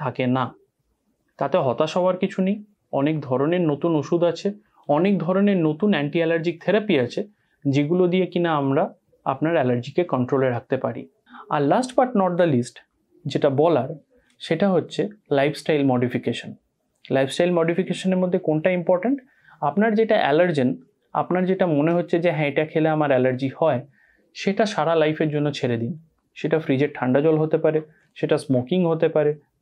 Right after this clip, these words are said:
ধুলো হতে পারে, অনেকের বাড়িতে পাখি পোষা অভ্যাস থাকে সেখান থেকে হতে পারে, কারো কারো পায়রা খাওয়ানোর অভ্যাস থাকে সেখান থেকে হতে পারে। তো এই ধরনের জিনিসগুলোকে অ্যাভয়েড করুন। ফ্রিজের জিনিস, ফ্রিজের ঠান্ডা জল, ফ্রিজের খাবার এগুলো অ্যাভয়েড করুন, যতক্ষণ না সেটা গরম হয় দয়া করে খাবেন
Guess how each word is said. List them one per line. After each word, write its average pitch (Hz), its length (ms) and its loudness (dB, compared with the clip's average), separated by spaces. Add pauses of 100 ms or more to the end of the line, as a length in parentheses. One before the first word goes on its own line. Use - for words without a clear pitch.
(140)
ধুলো 196 320 4
হতে 156 260 2
পারে, 139 240 0 (200)
অনেকের 175 340 2
বাড়িতে 151 320 2
পাখি 143 320 2
পোষা 180 260 2
অভ্যাস 143 320 2
থাকে 127 240 0
সেখান 170 320 0
থেকে 147 180 0
হতে 127 200 2
পারে, 127 220 0 (520)
কারো 170 180 2
কারো 185 180 2 (120)
পায়রা 151 260 2
খাওয়ানোর 175 400 2
অভ্যাস 151 240 0
থাকে 143 200 0
সেখান 156 320 -2
থেকে 127 180 -2
হতে 123 200 -6
পারে। - 220 -8 (600)
তো - 80 0
এই 190 120 2
ধরনের 214 380 2
জিনিসগুলোকে 190 540 0
অ্যাভয়েড 147 440 2
করুন। 120 220 -2 (640)
ফ্রিজের 185 340 2
জিনিস, 180 340 0
ফ্রিজের 170 300 0
ঠান্ডা 160 320 2
জল, 160 200 2
ফ্রিজের 160 360 0
খাবার 147 320 0
এগুলো 151 240 2
অ্যাভয়েড 143 300 2
করুন, 170 240 2
যতক্ষণ 143 400 0
না 143 80 -2
সেটা 139 240 -2
গরম 139 400 2
হয় 196 120 0
দয়া 139 200 4
করে 131 220 0
খাবেন 123 320 0